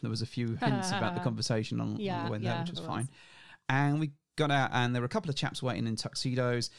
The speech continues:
Speaker 1: um, waiting for people to, to turn up
Speaker 2: Mm-hmm.
Speaker 1: and come in. And I think we got there about quarter past, twenty past nine.
Speaker 2: Yeah, I would say
Speaker 1: Um,
Speaker 2: it's a good time to arrive.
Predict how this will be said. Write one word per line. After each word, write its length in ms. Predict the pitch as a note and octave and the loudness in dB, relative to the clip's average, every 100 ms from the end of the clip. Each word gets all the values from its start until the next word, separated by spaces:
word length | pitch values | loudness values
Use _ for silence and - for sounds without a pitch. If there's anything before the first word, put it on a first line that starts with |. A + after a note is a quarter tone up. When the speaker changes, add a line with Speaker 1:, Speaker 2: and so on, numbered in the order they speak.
| - - _ - | -20 -20 _ -2
Speaker 1:
um, 460 | G#2+ G#2+ A2 G#2 - | 2 2 0 -2 -4
waiting 260 | B2 A#2 | -4 -4
for 80 | A#2 | -6
people 240 | - A2 A2+ | -6 -6 -4
to, 240 | A2 G2+ _ | -4 -4 _
to 80 | - | -14
turn 280 | - G#2+ A2+ | -8 -4 0
up 320 | F3 - - _ _ _ | 0 -2 -12 _ _ _
Speaker 2:
Mm-hmm. 140 | G#3+ C#4+ | -4 -2
Speaker 1:
and 80 | |
come 140 | B2 A#2+ | -2 -2
in. 200 | D#3 E3 - - - | -2 -4 -10 -20 -6
And 100 | D3+ | -4
I 40 | |
think 120 | D#3 - | -2 -4
we 60 | |
got 220 | A3+ G#3+ - | -4 -4 -2
there 160 | D#3+ | 0
about 480 | C#3 - C3 C3 - _ _ _ _ | -2 0 0 0 -4 _ _ _ _
quarter 240 | - F#3+ | -8 -6
past, 280 | F3 F3 E3+ | -2 -4 -2
twenty 200 | F#3 F3 | -2 -2
past 320 | F3 E3+ E3+ | 0 -2 0
nine. 380 | D#3 E3 F3 F3+ - _ | 0 2 0 -2 -8 _
Speaker 2:
Yeah, 60 | A#4 A4+ - - | -2 -2 -6 -8
I 80 | C4 | -2
would 80 | |
say 140 | A3+ - | 0 0
Speaker 1:
Um, 40 | A3+ | -2
Speaker 2:
it's 120 | - | -4
a 160 | F#3 - _ | -6 -8 _
good 140 | G#3 - | -4 -2
time 180 | G3+ F3+ | -6 -6
to 100 | F#3 | -6
arrive. 280 | F3+ F3+ | -6 -6